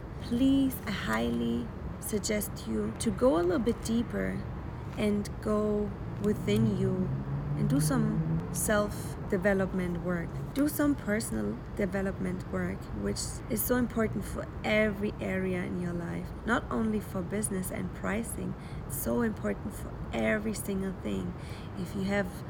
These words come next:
a lack of, um, confidence when it comes to money and you feel like money is something bad and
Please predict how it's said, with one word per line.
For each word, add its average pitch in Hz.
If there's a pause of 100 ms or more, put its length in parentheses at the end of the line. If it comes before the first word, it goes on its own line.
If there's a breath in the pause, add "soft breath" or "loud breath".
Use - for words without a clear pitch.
(120)
a 214
lack 202
of, 98 (240)
um, 101
confidence 214
when 202
it 196
comes 196
to -
money 240 (340 loud breath)
and 208
you 202
feel 214
like 208
money 208
is 208
something 196
bad 240 (320 loud breath)
and 185